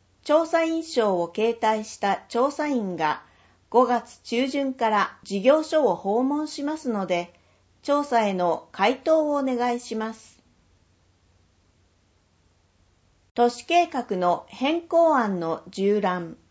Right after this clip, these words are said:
都市計画課、電話、八二九の一一六九。期間、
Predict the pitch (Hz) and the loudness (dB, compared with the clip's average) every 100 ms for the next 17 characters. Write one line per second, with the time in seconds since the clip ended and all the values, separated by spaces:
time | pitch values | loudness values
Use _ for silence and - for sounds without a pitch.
0 | _ _ _ _ _ _ _ 185 190 - | _ _ _ _ _ _ _ -2 -2 -2
1 | 285 294 294 262 - - 226 - - _ | 0 0 0 -8 -8 -2 -2 -2 -10 _
2 | _ _ _ 208 214 226 214 196 - _ | _ _ _ 2 2 0 -2 -4 -4 _
3 | _ _ _ - 214 294 302 349 349 - | _ _ _ -2 -2 0 0 0 -2 -4
4 | 285 254 185 175 - - - 202 - 311 | 0 0 0 -2 -2 -8 -8 -8 -2 -2
5 | 320 254 196 180 - - - 190 160 - | -2 0 0 0 -4 -14 -4 -4 -4 -12
6 | _ _ _ _ _ _ _ _ _ _ | _ _ _ _ _ _ _ _ _ _
7 | _ _ _ _ - - 285 226 175 | _ _ _ _ -20 -2 0 0 -2